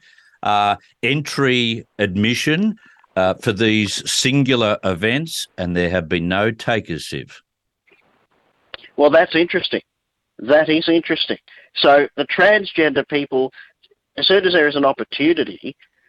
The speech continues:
Speaker 2: to, uh, have a section for them to create, uh, to compete in competitions, they're not taking it up. So
Speaker 1: No.
Speaker 2: I think, I think, and I could be wrong, but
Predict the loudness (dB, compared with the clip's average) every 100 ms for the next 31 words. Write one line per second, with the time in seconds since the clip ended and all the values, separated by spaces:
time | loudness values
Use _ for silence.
0 | _ -8 0 2 2 0 2 4 4 4
1 | 0 _ _ -4 -2 -2 -6 _ _ 0
2 | 0 0 -4 -6 -8 _ 0 2 2 2
3 | 2 2 2 -2 -4 -4 -2 0 2 2
4 | 0 -2 -10 -4 -2 -4 -4 -4 -4 0
5 | 0 0 -4 -6 -8 _ _ _ _ 0
6 | 2 2 2 2 4 2 2 -2 -4 _
7 | _ _ _ 2 4 4 2 -2 _ _
8 | _ _ _ _ 0 0 2 0 0 -12
9 | _ _ _ _ _ _ _ _ _ _
10 | _ -2 -2 0 -2 -2 -6 0 0 0
11 | -2 2 4 4 2 0 0